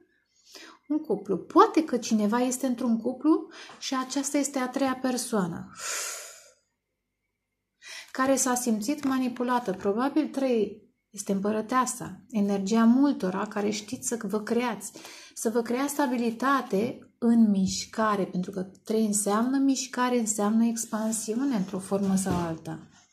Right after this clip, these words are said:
Însă, în acest număr avem și un unu,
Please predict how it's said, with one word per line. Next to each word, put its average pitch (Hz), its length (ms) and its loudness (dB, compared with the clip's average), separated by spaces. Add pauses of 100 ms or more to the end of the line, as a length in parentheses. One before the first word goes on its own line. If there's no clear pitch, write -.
(1800)
Însă, 285 640 2 (2250)
în 233 140 2
acest 311 340 2
număr 285 440 2
avem 196 500 0
și - 160 -8
un 226 220 4
unu, 294 460 0